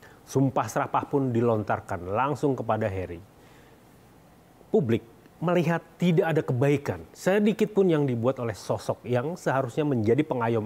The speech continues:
ini. Sosok yang seharusnya menjaga anak-anak. Sosok yang menjadi pendidik. Sungguh luar biasa. Yang tidak habis pikir adalah Heri tidak peduli dengan beban yang disandang oleh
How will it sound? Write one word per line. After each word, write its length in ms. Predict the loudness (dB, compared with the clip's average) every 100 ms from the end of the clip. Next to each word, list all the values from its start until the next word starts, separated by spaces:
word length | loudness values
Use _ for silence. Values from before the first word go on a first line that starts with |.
| -6
ini. 160 | -12 -16 -20 -16
Sosok 400 | -8 -4 -4 -2
yang 80 | -2
seharusnya 560 | -2 -2 -2 -2 -4 -2
menjaga 720 | -2 -2 -2 -2 -2 -4 -4
anak-anak. 480 | -6 -8 -8 -8 -10 -16 -20 -20 -20 -20 -12
Sosok 400 | -6 -4 -6 -4
yang 160 | -4 -2 -4
menjadi 320 | 0 0 0
pendidik. 480 | -2 0 0 -2 -10 -18 -20 -20 -20 -20 -20 -20 -20 -20 -20 -20
Sungguh 380 | -10 -6 -6 -6 -6
luar 240 | -6 -6
biasa. 400 | -8 -10 -12 -18 -20 -20 -20 -20 -20 -20 -20 -20 -20 -20 -12 -6
Yang 240 | -6 -2
tidak 140 | -2 -2
habis 180 | -2 -6
pikir 240 | -8 -6 -4
adalah 400 | -4 -6 -8 -14 -20 -20 -20 -20 -20 -12
Heri 240 | -4 -2 -2
tidak 320 | -4 -4 -6
peduli 480 | -6 0 2 2 -2
dengan 320 | -4 -4 -4
beban 400 | -4 -2 -2 0
yang 160 | -2
disandang 460 | -4 -6 -6 -6 -8
oleh 240 | -8 -10